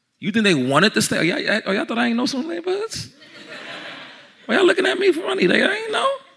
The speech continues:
I, I be knowing. You, you think they ain't wanna do that? No, they stayed there 'cause they had to. They stayed there because they couldn't go anywhere else. They couldn't afford to go anywhere else. And so when you understand that there's people here who have a culture and a history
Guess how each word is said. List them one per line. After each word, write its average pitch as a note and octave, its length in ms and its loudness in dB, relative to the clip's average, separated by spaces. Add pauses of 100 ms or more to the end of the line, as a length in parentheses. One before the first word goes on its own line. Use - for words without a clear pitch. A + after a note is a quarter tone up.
(100)
I, - 140 0 (140)
I F#4+ 100 2
be - 180 0
knowing. - 280 0 (960)
You, A3 140 6
you C4 200 2
think - 240 -4
they C#4 220 2
ain't C4+ 120 -2
wanna B3+ 220 2
do C#4+ 160 2
that? E4+ 320 2 (400)
No, C4 100 0
they B3+ 120 4
stayed C#4 240 2
there B3+ 100 0
'cause B3 140 0
they A3+ 80 4
had C4 320 4
to. A#2 280 0 (760)
They G3+ 100 6
stayed B3 160 4
there B3+ 100 2
because A#3+ 240 2
they A#3 100 2
couldn't B3+ 300 0
go C4 220 2
anywhere B3+ 340 2
else. - 480 -6 (120)
They F3+ 100 4
couldn't B3+ 200 4
afford B3+ 420 -2
to A#3+ 60 -4
go F#3+ 180 -2
anywhere C#3 300 -2
else. G#2 360 -4 (380)
And E3+ 100 4
so G#3+ 200 4
when G3 220 4
you C4+ 120 4
understand A#3 320 2
that G3 80 0
there's F#3+ 140 6
people A3 280 -2
here F#3+ 160 4
who E3 100 0
have E3 160 2
a B2 60 2
culture - 580 -2
and C3+ 160 -2
a A#2+ 40 0
history D#3 680 -4